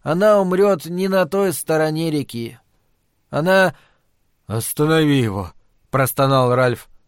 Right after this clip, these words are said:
«Ты можешь его остановить?» «Том», подал голос Стью. «Да?» «Ты тот самый Том, которого Ник встретил в Оклахоме.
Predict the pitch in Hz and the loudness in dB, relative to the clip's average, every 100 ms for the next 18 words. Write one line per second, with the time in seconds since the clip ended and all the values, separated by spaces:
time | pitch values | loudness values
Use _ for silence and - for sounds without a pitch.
0 | _ - 170 151 151 160 185 214 202 196 | _ 0 2 2 2 2 0 0 4 4
1 | 180 - 202 208 160 - - _ _ _ | 4 4 2 2 2 -2 -12 _ _ _
2 | _ _ 143 156 117 - _ _ - 147 | _ _ 2 4 2 -6 _ _ -4 -2
3 | 139 135 123 135 135 123 - 117 95 _ | 2 0 2 2 2 -2 -8 -8 -8 _
4 | _ _ - _ 135 120 135 143 147 160 | _ _ -20 _ -8 -2 2 4 4 0
5 | 139 _ _ _ _ _ _ _ _ - | -4 _ _ _ _ _ _ _ _ -4
6 | 151 143 - 135 135 - 156 135 113 110 | 0 0 0 -2 -2 0 2 2 0 -4
7 | - 143 175 131 143 143 139 127 123 147 | 0 2 2 -2 -2 0 0 0 0 -2
8 | 170 - - 147 147 165 160 151 170 165 | -2 -4 -4 -2 0 0 0 0 0 0
9 | 185 131 95 | 0 -2 -4